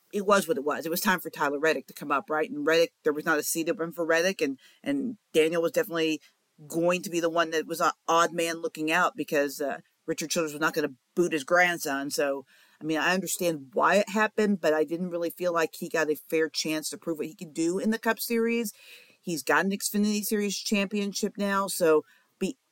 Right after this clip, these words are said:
this year wasn't as great as he thought it m-, might have been coming off that championship. But I think it'll be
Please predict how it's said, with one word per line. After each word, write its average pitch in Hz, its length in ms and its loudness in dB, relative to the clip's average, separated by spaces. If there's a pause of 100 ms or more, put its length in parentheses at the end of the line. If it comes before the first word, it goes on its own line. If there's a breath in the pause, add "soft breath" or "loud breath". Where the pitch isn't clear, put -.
this 214 320 2
year 226 120 4
wasn't 190 340 0
as 170 240 0
great 170 220 0
as 160 80 -8
he 151 100 -10
thought 160 240 2
it 156 160 2
m-, - 80 -12 (160)
might 156 300 -2
have 165 140 -10
been 165 180 -2
coming 147 240 -4
off 156 160 0
that 170 160 0
championship. 175 720 -4 (800 soft breath)
But 180 120 4
I 165 120 2
think 190 360 -2
it'll 175 180 -4
be 156 100 -6